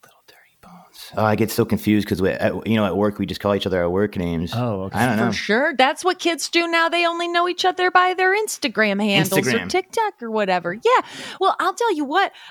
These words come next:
Speaker 3: Um, I was wanting to ask you, 'cause you talked about risking your bodies
Speaker 1: Yes.
Speaker 3: as wrestlers. Um, y-, you know, how do you keep from getting injuries? Because you get into your forties and older, and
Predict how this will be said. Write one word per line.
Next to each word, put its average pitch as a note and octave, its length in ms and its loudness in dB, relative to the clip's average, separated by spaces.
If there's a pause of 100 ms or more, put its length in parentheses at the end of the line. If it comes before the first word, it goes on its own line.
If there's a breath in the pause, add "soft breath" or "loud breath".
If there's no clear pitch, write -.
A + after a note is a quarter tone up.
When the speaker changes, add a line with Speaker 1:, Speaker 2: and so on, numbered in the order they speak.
(120 loud breath)
Speaker 3:
Um, C#4+ 300 0 (300 loud breath)
I E4+ 100 4
was G#4 220 0
wanting G#4 260 -2
to - 200 -4
ask F4 280 0
you, D#4 60 4
'cause A#3 200 0
you A3+ 100 -2
talked F4 380 -4
about G3+ 280 4
risking A#3+ 560 2
your F3 160 0
bodies A3 640 0
Speaker 1:
Yes. F3+ 200 2
Speaker 3:
as - 60 -10
wrestlers. F#3+ 680 -2 (460 loud breath)
Um, D4 280 0
y-, F3+ 220 -16
you C4 180 -6
know, D4+ 100 2
how F4+ 260 0
do B4+ 120 -8
you C#4 100 4
keep - 340 0
from D#4 240 2
getting C4+ 320 2
injuries? D#4 440 2
Because B3+ 280 0
you G3+ 120 0
get C#4 220 0
into C4 240 0
your F3+ 160 2
forties E4+ 680 2
and E3+ 220 -4
older, D4 440 4
and A3 120 -2